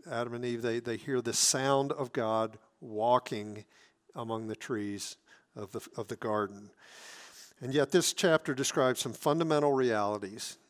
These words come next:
that you and I experience day in and day out. And so we'll consider the first half of the chapter in some detail. Due to time constraints, I'll summarize the second half. But the first reality we see is, is that God has an adversary,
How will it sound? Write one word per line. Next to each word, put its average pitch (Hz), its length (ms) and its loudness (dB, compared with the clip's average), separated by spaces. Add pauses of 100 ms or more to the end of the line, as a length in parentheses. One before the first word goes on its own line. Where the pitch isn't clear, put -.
that 113 400 -6
you 123 180 -2
and 123 100 0
I 117 160 -2
experience 104 800 -8
day 107 380 -6
in 98 280 -10 (120)
and 107 160 -10
day 98 280 -6
out. - 300 -14 (680)
And 139 100 -4
so 156 100 2
we'll 175 140 6
consider 180 380 2
the 147 60 4
first 156 300 2
half 156 180 4
of 143 60 -6
the 135 60 2
chapter 135 420 0
in 120 100 -4
some 123 220 -2
detail. 135 540 0
Due 123 200 2
to 113 100 -4
time 123 340 -2
constraints, 120 640 -6
I'll 107 100 -2
summarize 104 600 -4
the - 80 -10
second 101 520 -6 (240)
half. 95 420 -8 (720)
But 160 80 -8
the 135 60 -6
first 240 280 6
reality 175 440 10
we 147 100 4
see 156 220 4
is, 147 240 2
is 131 180 0
that 131 160 2
God 165 240 8
has 170 280 6
an 156 120 4
adversary, 123 800 4